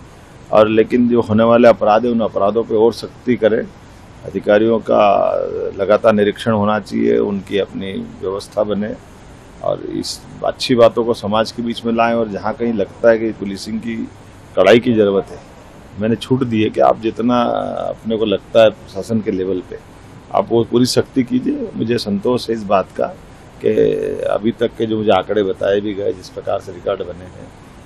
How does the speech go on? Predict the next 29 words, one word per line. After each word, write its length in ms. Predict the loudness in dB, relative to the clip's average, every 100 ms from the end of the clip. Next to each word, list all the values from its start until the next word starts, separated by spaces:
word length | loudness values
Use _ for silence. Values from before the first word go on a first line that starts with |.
| -10 -4
ये 60 |
हमारे 400 | 0 2 4 4
और 240 | 2 0 0
वो 200 | -4 -4
सालों 380 | -2 0 2
की 140 | 0 -4
तुलना 320 | -8 -6 -6
में 180 | -8 -10
बहुत 260 | -4 -4 -4 -4
कम, 220 | 2 2 0
अ, 60 | -8 -20 -20 -20 -14 -8 -4 -4 -4 -4 -2 0
एक 80 | 0 0
तरह 140 | -2
से 220 | -2 -4
ये 60 | -4
घटनाओं 480 | -6 -8 -2 0 0
पे 140 | -2
ब-, 200 | -2 -2 0
काफ़ी 260 | -2 0
नियंत्रण 440 | 0 0 2 2 2
हुआ 300 | 0 -2 -4
है। 100 | -6 -14 -20 -20 -4
अपराध 400 | -4 6 8 8 6
की 80 | 0
दर 200 | 4 4
सभी 260 | 4 0 0
क्षेत्रों 360 | -6 -4 -2
में 160 | -2 -4
गिरी 220 | -8